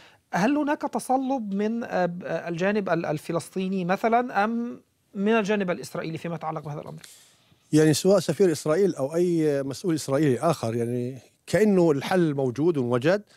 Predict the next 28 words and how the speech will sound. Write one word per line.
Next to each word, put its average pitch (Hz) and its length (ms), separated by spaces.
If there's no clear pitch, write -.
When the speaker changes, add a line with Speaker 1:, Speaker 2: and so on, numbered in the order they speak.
Speaker 2:
وبس 156 380
اليوم 175 280
ال-، 160 200
النقاش 160 640
والمشكلة 165 500
هي 170 120
قضية 160 420
عودة 151 300
اللاجئين. 131 440
آه، 185 100
بالتأكيد 180 540
اللاجئين 180 420
في 196 120
لهم 175 120
حق - 240
في - 60
العودة، 135 420
وكل 226 300
إنسان 165 400
ترك 151 320
بيته، 139 460
ترك 147 240
أرضه، 151 300
له 160 100
الحق - 260
به-، 127 260
بهاي 123 420
العودة. 113 400